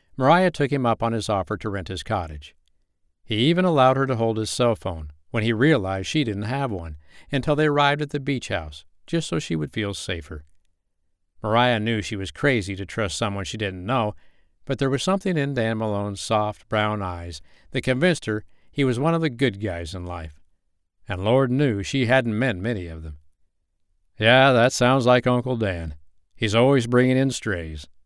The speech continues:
At her insulted expression, he added, "No offense." "None taken," she mumbled. She didn't mention the comment struck a chord in her.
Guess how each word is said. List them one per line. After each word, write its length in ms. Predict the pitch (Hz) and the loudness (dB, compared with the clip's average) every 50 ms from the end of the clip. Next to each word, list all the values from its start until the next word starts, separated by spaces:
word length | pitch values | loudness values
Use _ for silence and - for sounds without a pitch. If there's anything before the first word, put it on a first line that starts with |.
| _ _ _ _ _ _ _ _ _ _ - | _ _ _ _ _ _ _ _ _ _ 0
At 140 | 127 117 107 | 2 2 4
her 100 | 113 117 | 4 2
insulted 480 | 113 104 92 - 165 170 160 - 110 92 | 2 0 0 2 2 2 2 0 -4 -4
expression, 540 | 90 - - - 151 147 123 - 107 95 | -6 -8 -2 0 2 2 2 0 -4 -4
he 120 | 87 98 104 | -2 -2 0
added, 280 | 98 95 92 87 82 - - - _ _ _ _ _ _ | 0 -2 -4 -6 -10 -14 -20 -20 _ _ _ _ _ _
"No 280 | - 143 127 113 95 85 | -2 2 2 2 2 2
offense." 480 | 76 - 107 92 82 69 - - - - _ _ _ _ _ _ _ _ _ _ _ _ _ _ _ _ _ _ _ | 0 -2 -2 -4 -4 -6 -10 -14 -18 -18 _ _ _ _ _ _ _ _ _ _ _ _ _ _ _ _ _ _ _
"None 300 | - 120 120 127 139 143 | 2 4 4 4 4 2
taken," 480 | - - 95 85 78 - 90 85 82 - - - - _ _ _ _ _ _ _ _ _ _ _ _ _ _ | -2 -6 -6 -8 -6 -6 -8 -8 -8 -10 -16 -20 -20 _ _ _ _ _ _ _ _ _ _ _ _ _ _
she 180 | - - 117 101 | -8 -4 -4 -2
mumbled. 400 | 95 92 87 85 85 82 78 - _ _ _ _ _ _ _ _ _ _ _ _ _ _ | -2 -2 -4 -6 -8 -10 -12 -16 _ _ _ _ _ _ _ _ _ _ _ _ _ _
She 160 | - - 160 | -2 0 2
didn't 220 | 160 196 208 175 113 | 2 4 2 2 2
mention 320 | 110 123 131 - - 101 | 0 0 0 -2 -4 -6
the 80 | 92 92 | -6 -4
comment 400 | - 117 117 113 107 98 95 85 | 0 0 0 2 0 -2 -4 -4
struck 260 | - - 110 101 - | -4 -2 -2 -2 -2
a 80 | 107 - | -4 -6
chord 360 | - - 120 120 104 92 82 | -2 0 0 2 2 0 -2
in 100 | 80 78 | -6 -10
her. 160 | 78 76 - | -12 -12 -14